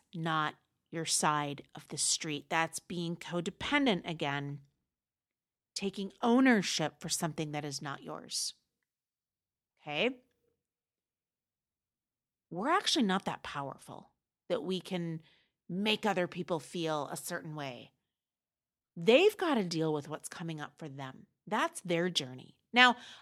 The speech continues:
I'm not saying, and I've said this before on podcasts, of course, we're,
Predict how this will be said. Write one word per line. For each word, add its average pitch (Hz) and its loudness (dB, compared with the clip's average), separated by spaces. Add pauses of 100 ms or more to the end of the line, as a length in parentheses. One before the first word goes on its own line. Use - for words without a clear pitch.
I'm 302 6
not 339 2
saying, 196 0
and 185 2
I've 180 0
said 226 0
this 208 0
before 160 -4
on 160 -4
podcasts, 175 0 (280)
of - -2
course, - 2 (340)
we're, 311 2